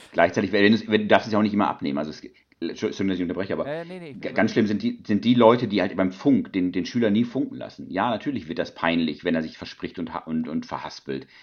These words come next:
Speaker 1: Aber wenn du es immer für ihn machst, wird er das nicht lernen.
Speaker 2: Nee, nee, das glaube ich nicht. Das ist nämlich eine andere Sache. Ähm, ähm, ich hab mich mit einem, äh,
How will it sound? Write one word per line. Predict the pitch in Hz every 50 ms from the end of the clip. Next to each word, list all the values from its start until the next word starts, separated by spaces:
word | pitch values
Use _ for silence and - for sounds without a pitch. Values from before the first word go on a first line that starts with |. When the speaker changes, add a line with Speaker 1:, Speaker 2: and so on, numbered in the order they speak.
| - - _ _ _ _
Speaker 1:
Aber | - 87 87 90 87 87
wenn | 95 98
du | 101
es | 95
immer | - 101 110 117 104
für | - 113 104
ihn | 95 95
machst, | 104 113 - -
wird | 78 73
er | 80
das | 82
nicht | 85 73 -
lernen. | - 82 87 82 - - - - _
Speaker 2:
Nee, | - 104 85 - _ _
nee, | -
das | - 95 -
glaube | - - 98 92
ich | 87
nicht. | _ - - _ _
Das | - 156 -
ist | 190 165
nämlich | 180 185 165
eine | 156 170
andere | 175 160 151
Sache. | 139 151 127 143
Ähm, | - - 135 135 135 135 131 127 127 -
ähm, | - 123 120 120 123 123 117
ich | - -
hab | 139 -
mich | - 139 127 - -
mit | 127 120
einem, | 123 120 117 117 117 117 120 120 117 113 110
äh, | - 113 110 107 107 107 107 107 104 104 104 104 104 104